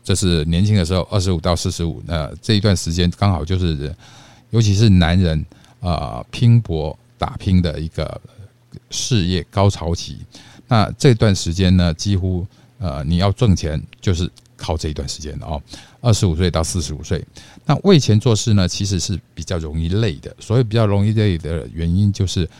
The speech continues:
它不一定你是为你的兴趣做的，它不一定是为你的理想做的，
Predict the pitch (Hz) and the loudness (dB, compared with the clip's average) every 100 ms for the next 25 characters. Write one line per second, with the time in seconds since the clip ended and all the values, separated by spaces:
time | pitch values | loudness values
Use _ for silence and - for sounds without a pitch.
0 | - - - - 160 139 135 104 82 76 | -20 -12 -4 4 6 6 4 4 2 -2
1 | - - 131 95 117 104 80 76 78 73 | -8 -2 -2 0 0 0 0 -6 -8 -8
2 | - - - - 160 92 - 85 - 78 | -10 -16 -12 0 4 4 2 -8 -6 -8
3 | 65 - 82 - - - - _ - 180 | -8 -16 -20 -20 -20 -20 -20 _ -6 -6
4 | - 151 143 147 120 135 131 120 95 76 | 2 4 4 6 6 4 4 4 4 2
5 | 82 90 123 - 73 - 80 - | 0 0 0 -2 -4 -10 -10 -10